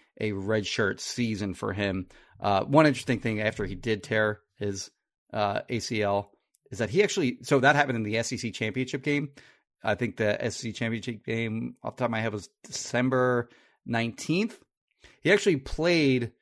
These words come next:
he snapped in, <laughs> in the, in the national championship game. He came in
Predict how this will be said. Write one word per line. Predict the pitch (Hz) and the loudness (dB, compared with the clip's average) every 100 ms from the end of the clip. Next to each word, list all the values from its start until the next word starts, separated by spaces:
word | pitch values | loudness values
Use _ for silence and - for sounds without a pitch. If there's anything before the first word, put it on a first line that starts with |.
| _ _ _ _ | _ _ _ _
he | - | -2
snapped | 139 - 185 196 123 120 - - - _ _ _ _ | 0 2 6 6 6 2 -8 -18 -20 _ _ _ _
in, | 165 156 131 - | 2 4 2 -2
<laughs> | - | -4
in | 151 156 - - | 0 0 0 4
the, | 135 - - - 160 | 4 4 -10 -6 2
in | |
the | 170 | 4
national | 170 196 277 147 | 6 6 6 4
championship | - 202 262 139 147 113 | 4 4 4 2 2 4
game. | 127 127 | 4 2
He | |
came | 139 - 190 170 | 0 2 4 6
in | 202 127 131 | 6 6 2